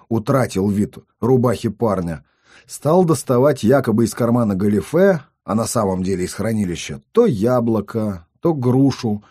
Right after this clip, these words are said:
и раздавать ребятне. Они голодные, жадно расхватывали фрукты, и я, подумав, достал ещё и шоколадки. После чего, вздохнув и взлохматив волосы стоявшей рядом девчушки,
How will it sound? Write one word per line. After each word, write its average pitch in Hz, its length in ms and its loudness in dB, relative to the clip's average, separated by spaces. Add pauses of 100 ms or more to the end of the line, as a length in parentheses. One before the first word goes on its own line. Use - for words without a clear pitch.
и 214 220 0 (120)
раздавать 120 580 0
ребятне. 104 640 -2 (320)
Они 135 240 -2
голодные, 127 680 2 (380)
жадно 131 520 0
расхватывали 117 720 0
фрукты, 107 640 0
и - 20 0
я, 127 360 0 (200)
подумав, 113 640 -2 (500)
достал 110 440 -2
ещё 98 320 -2
и 92 60 0
шоколадки. 85 720 -8 (500)
После 107 260 -2
чего, 120 300 2
вздохнув 110 920 -2
и 104 80 -2
взлохматив 101 720 -4
волосы 95 540 -2
стоявшей 95 640 -4
рядом 90 340 -2
девчушки, 110 680 -2